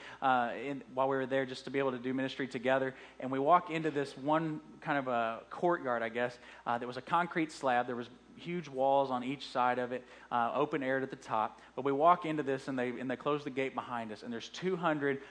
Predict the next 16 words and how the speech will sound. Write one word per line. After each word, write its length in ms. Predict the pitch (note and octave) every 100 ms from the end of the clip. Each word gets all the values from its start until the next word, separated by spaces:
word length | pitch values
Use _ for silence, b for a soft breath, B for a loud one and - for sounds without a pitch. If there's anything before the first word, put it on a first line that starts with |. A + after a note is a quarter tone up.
| B
of 140 | B2+ B2
these, 320 | B2+ A#2 -
uh, 320 | B2 A#2 A2+ A2+
juvenile 440 | A2+ D3+ D3+ C3+ C3+
males, 480 | B2+ B2 B2 A#2+ -
uh, 260 | B2 A2+ G#2
inmates, 500 | C#3 D3 A#2+ A#2+ - -
uh, 220 | A#2+ A#2+ A2+
lined 300 | C3 C#3 B2
up 140 | G#2
in 80 | A#2
rows, 320 | A#2+ G#2+ G2+
sitting 320 | - - C3
on 80 | B2+
the 60 | A#2
floor. 300 | - G#2+